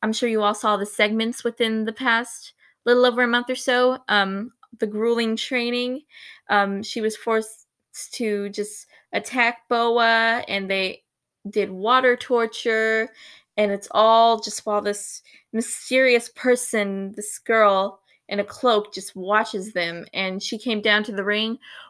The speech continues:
We still have no clue who it is. I'm very excited to find out who it is. Um, but I do think that Xia is pretty overlooked and underrated. Like, she's the first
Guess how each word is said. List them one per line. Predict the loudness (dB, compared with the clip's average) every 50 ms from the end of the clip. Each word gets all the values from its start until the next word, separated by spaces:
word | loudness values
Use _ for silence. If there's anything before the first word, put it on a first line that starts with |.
| _
We | -2 -2
still | -2 -2 0 2 4 4
have | 4 4 2 0
no | 0 2 2 4 2 2
clue | 0 -2 -4 -2 -2 -2 -2
who | -2 -2 0
it | 2 2
is. | 2 2 2 0 -2 -2
I'm | 0 2 2 2 2 0 -2 -2 -2
very | 0 2 2 2
excited | 0 -2 -2 -2 -2 0 0 -2 -4
to | -6
find | -6 -4 -4 -2 -2
out | -2 -2 -2 -2
who | -2 0
it | 0 2
is. | 2 2 0 0 -2 -4 -10 -16 _ _ -20 -20 -20 -20 -20 _ _ 2
Um, | 4 4 4 4 4
but | 2 4
I | 4 4 4 2
do | 0 -2 -4 -4 -4
think | -2 2 4 4 4 2 -2 -6 _ 2
that | 4 4 6 4 2 0 -2 -6
Xia | -8 -4 -2 0 0 2 2 0 0 -2 -2 -2
is | -2 0 0 0 0 -2 -4 -6
pretty | -10 -4 -2 -2 0 -2 -2 -2 -4 -4 -6 -8 _ _ _ _ _ _ _ _ _ _ _ _ _
overlooked | 2 2 4 4 4 2 2 2 0 0 -2 -6 -6
and | -6 -4
underrated. | -4 -4 -2 -2 0 0 0 0 0 -2 -2 0
Like, | 0 -2 -2 -2
she's | -6 -8 -6 -6 -6 -6 -8 -12
the | -14
first | -14 -6 0 2 4 4 4 2 0 -6 -12 -16 -18 -20 -20